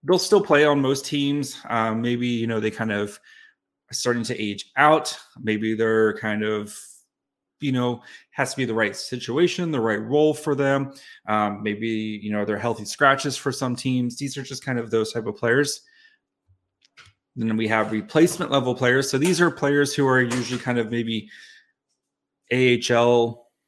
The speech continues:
fringe A H L, N H L type, you're kind of your tweener type of guys, uh, or guys who are still kind of establishing themselves, or guys that we're just not too sure of right now.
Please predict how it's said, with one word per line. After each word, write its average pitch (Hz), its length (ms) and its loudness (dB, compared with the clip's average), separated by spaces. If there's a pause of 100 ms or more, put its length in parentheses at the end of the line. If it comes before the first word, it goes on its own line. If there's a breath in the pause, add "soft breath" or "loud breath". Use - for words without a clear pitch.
(200)
fringe 160 460 2
A 147 60 2
H 135 400 2
L, 123 300 2
N 113 120 0
H 113 180 -4
L 123 120 0
type, 113 240 -4
you're 107 80 -6
kind 117 160 -2
of 110 80 -2
your 107 80 -4
tweener 139 440 -2
type 135 200 -4
of 135 120 -4
guys, 123 520 2 (380 loud breath)
uh, 107 300 2
or 110 80 0
guys 110 300 -2
who 110 60 -2
are 101 40 -6
still 117 220 -4
kind 117 180 -6
of 95 180 -10 (240)
establishing 127 920 -2
themselves, 120 680 0
or 110 240 2 (560 loud breath)
guys 143 400 2
that 185 240 -2
we're 175 200 -2
just 156 280 -6
not 160 260 0
too 156 200 -2
sure 131 500 2
of 107 240 2
right 104 260 0
now. 110 460 -2